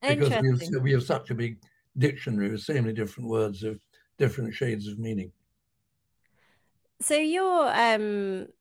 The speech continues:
Speaker 2: your, your first books kind of became bestsellers. Um, I'm
Speaker 1: Yeah.
Speaker 2: not sure whether you
Speaker 1: Yeah.
Speaker 2: anticipated that, that or not, but your,
Speaker 1: Mm.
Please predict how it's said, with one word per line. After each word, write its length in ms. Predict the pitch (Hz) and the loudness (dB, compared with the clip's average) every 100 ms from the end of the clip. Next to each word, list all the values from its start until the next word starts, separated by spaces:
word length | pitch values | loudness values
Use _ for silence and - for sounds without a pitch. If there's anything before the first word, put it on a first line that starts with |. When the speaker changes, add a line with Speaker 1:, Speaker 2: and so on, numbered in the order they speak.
| - | 0
Speaker 2:
your, 360 | 254 254 247 | 6 8 6
your 180 | 233 254 | 6 4
first 420 | - 302 277 - | 6 4 4 0
books 340 | 180 160 - - - | -2 -2 -4 -12 -4
kind 160 | 190 | -2
of 220 | 180 170 - | -2 -2 -2
became 440 | 202 214 196 180 | 0 2 4 4
bestsellers. 800 | 180 175 - 165 151 175 185 - - | 2 0 2 2 2 -2 -2 -4 0
Um, 220 | 175 170 | 2 6
I'm 60 | 139 | 8
Speaker 1:
Yeah. 60 | 110 | 6
Speaker 2:
not 100 | - - | 4 -6
sure 100 | 185 | -4
whether 160 | 175 | -2
you 220 | 175 185 180 | 0 2 2
Speaker 1:
Yeah. 120 | 202 | 2
Speaker 2:
anticipated 920 | 185 196 220 - 208 190 165 165 160 | 0 -2 -6 -2 0 0 0 -4 -4
that, 220 | 165 147 - _ | -2 -4 -6 _
that 200 | 185 175 - | 0 0 0
or 120 | 175 | -6
not, 320 | 175 160 - - - | -4 -4 -6 -12 -2
but 200 | 220 202 | 2 4
your, 300 | 220 233 233 | 4 4 4
Speaker 1:
Mm. 580 | 226 - - _ - - | 2 -6 -20 _ -16 -16